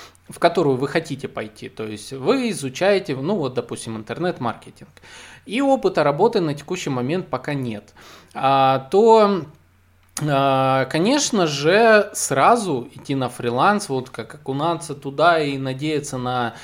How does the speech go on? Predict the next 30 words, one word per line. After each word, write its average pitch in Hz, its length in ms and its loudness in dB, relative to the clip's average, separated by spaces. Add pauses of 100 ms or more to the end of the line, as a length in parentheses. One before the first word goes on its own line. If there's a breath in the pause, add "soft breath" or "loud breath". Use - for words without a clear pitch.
(160 loud breath)
что-то 151 400 -2
замечательное, 151 1080 0
ну, 165 200 -4
не, 170 280 -2
не 202 260 -2
стоит. 110 460 -8 (520 loud breath)
А, 127 380 2
не 202 240 2
у 269 80 4
многих 220 480 2
получается, 131 880 -2
не 214 180 0
многие 151 800 0
вообще 139 320 -4
понимают, 139 540 -2
что 143 140 -10
такое 117 260 -6
фриланс, 220 580 -2
а 147 60 -2
фриланс, 226 480 -2
по 208 160 -4
сути, 214 320 -6
это 151 240 -2
место, 131 640 0 (440 loud breath)
а, 131 340 4
такое 139 380 0
виртуальное 131 720 2
пространство, 123 840 -2
скажем 180 440 -4
так, 185 260 -2